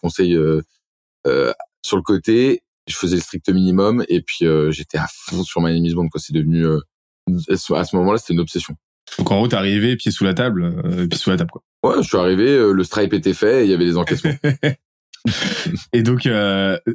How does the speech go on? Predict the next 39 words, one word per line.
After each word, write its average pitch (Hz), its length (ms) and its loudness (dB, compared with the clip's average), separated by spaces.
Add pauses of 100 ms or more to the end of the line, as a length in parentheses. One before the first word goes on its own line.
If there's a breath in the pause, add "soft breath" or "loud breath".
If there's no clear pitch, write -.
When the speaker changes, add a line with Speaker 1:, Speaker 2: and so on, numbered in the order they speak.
(100)
Speaker 2:
donc, 117 280 0
euh, 110 160 2
donc 113 200 0
là, 151 200 2
on 110 100 2
a, 120 140 0
on, 120 160 2
on 117 100 2
voit 123 160 2
bien 143 220 2
se 139 100 -2
dessiner 123 560 2
le, 110 260 2
euh, 92 300 2 (220)
justement 107 460 2
ce, 87 280 0
ce - 120 0
point 123 220 2
névralgique 120 720 0
de 98 240 2
la 95 180 2
carte, 110 300 -4
de 90 320 2
la 92 140 0
carte 98 240 -4
bleue 101 160 2
du 101 120 2
client. 113 300 0 (460 loud breath)
Et, 98 160 2
euh, 90 360 2 (320)
juste 131 160 0
pour 135 140 0
faire 117 140 0
la, 95 240 0 (440)
voilà, 101 300 -2
un, 104 160 0
un 104 180 2
petit, 127 360 0
euh, 101 200 0